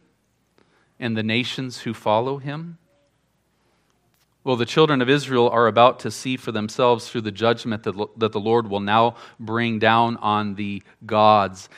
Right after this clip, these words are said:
and the idols of the earth. And the Lord intends to show both to Pharaoh and the children of Israel, as he indicates here in verse sixteen, that it is the Lord who is worthy of our worship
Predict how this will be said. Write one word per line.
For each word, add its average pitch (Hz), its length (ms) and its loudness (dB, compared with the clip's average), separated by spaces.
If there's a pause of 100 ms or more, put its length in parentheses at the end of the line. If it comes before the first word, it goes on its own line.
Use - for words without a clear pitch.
(140)
and 104 220 -8
the 101 200 -8
idols 101 640 0
of 98 260 -6
the 98 180 -10
earth. 107 300 -2
And 110 100 -4
the 107 40 0
Lord 127 340 0 (200)
intends 123 520 -4
to 120 100 -6
show 127 320 0
both 120 300 0
to 113 100 -4
Pharaoh 139 480 4 (200)
and 208 320 6
the 233 60 6
children 139 440 4
of 110 120 2
Israel, 113 400 2
as 131 200 4
he 147 140 -2
indicates 160 460 2
here 135 160 2
in 127 80 2
verse 135 220 0
sixteen, 123 800 -2 (440)
that 160 180 10
it 170 100 4
is 170 240 10
the 175 100 8
Lord 165 600 8
who 131 260 0
is 113 140 0
worthy 120 680 6 (280)
of 110 180 4
our 110 140 6
worship 123 560 2